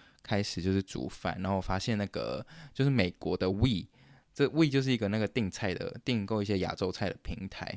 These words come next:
然后这边没有业配，总之我只是讲说，我只是想要讲说它真的蛮方便的，但它来的量就是有时候你会觉得太大，然后有时候会觉得，嗯，怎么那么少？就那个量就是你没办法从图片上，因为在，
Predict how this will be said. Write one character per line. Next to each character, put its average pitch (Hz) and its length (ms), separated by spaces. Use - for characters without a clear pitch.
然 95 100
后 98 60
这 120 80
边 123 120
没 120 100
有 90 80
业 92 180
配， 95 160
总 90 240
之 - 180
我 101 120
只 101 100
是 123 80
讲 90 220
说， 95 280
我 113 60
只 120 100
是 - 60
想 101 100
要 104 60
讲 87 160
说 - 80
它 101 100
真 104 140
的 90 140
蛮 82 240
方 87 240
便 - 240
的， - 120
但 190 140
它 208 120
来 113 120
的 95 120
量 123 260
就 113 100
是 117 180
有 113 100
时 110 80
候 151 60
你 113 80
会 117 100
觉 - 140
得 90 80
太 - 280
大， - 280
然 95 80
后 120 80
有 117 60
时 - 80
候 131 60
会 147 80
觉 98 120
得， 82 140
嗯， 147 180
怎 - 80
么 - 80
那 110 80
么 117 80
少？ - 420
就 - 140
那 180 80
个 139 80
量 135 320
就 127 100
是 131 60
你 92 320
没 104 120
办 131 100
法 120 60
从 90 180
图 - 200
片 98 260
上， 98 160
因 110 80
为 127 60
在， 120 120